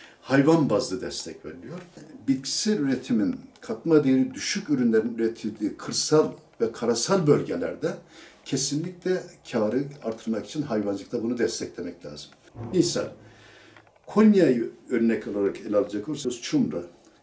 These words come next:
Karapınar, Altınekin, Cihanbeyli, işte Kulu, devam ediyoruz. Ee, Sarayönü Havzası'na kadar da ayrı bir bölge olarak desteklenebilir. Ki bu bölgede karasal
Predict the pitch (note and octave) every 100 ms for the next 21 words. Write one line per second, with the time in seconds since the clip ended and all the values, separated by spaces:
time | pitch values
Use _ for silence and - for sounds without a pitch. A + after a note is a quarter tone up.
0 | _ - - B2 - F#2 - - - _
1 | _ _ _ - B2 - G#2+ - F2+ E2+
2 | - A2 B2 G#2+ E2+ D2+ - - - -
3 | - - - - B2 - D3+ G2+ F#2+ -
4 | _ - _ - - E3+ A2 E2 D#2 F#2+
5 | G#2+ C3 - - - - - - _ D3
6 | B2+ - - F#3+ D3+ A#2 - G2 F#2+ -
7 | F#2+ G#2+ B2+ B2+ A2+ A#2+ B2 G2 F#2 G2
8 | B2+ F2 - - - A#2+ A2+ - F2+ C#3
9 | E3 C3 - - - - - - - -
10 | - G#3+ F#3 - D#3 A3+ A3+ E3 A#2 G2+
11 | F#2+ - - - - - _ _ _ -
12 | - C3 A#2+ - D#3